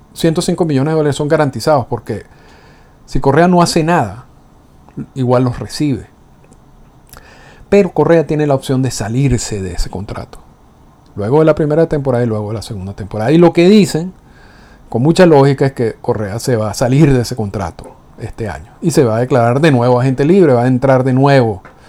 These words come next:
eh, al mercado como agente libre. Y este tipo de con-, de cláusulas de salida son muy interesantes y son muy distintas a, por ejemplo, las opciones de los jugadores o las opciones del equipo. Porque,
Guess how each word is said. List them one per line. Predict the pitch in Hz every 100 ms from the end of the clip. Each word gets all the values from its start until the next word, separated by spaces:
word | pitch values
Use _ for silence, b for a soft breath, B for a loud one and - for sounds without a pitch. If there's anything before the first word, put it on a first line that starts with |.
| B B B B B - 123
eh, | 98 - - _ -
al | 123
mercado | 120 107 127 120
como | 110 107
agente | 85 98 80
libre. | 104 - - - - B B B B B -
Y | 165 185
este | 202 262
tipo | 269 269 247
de | 185
con-, | 151 131
de | 135
cláusulas | 160 175 180 175 151
de | 143
salida | 175 165 156 107 117 - b b b b b _ _ - -
son | 143
muy | 147 190 208
interesantes | 190 165 151 170 131 131 123 _ _ - - -
y |
son | 131 143
muy | 151 170 175 170 - - 139
distintas | 147 170 - 175 147 156 151
a, | 135
por | 127
ejemplo, | 120 127 151
las | 139
opciones | 113 - 139 147
de |
los | 135
jugadores | 127 143 139 123 135
o |
las | 123
opciones | 113 120 127
del |
equipo. | 113 - 196 - - _ _ _ - _ - _ - b b b b b b b b _ -
Porque, | 156 147 185 170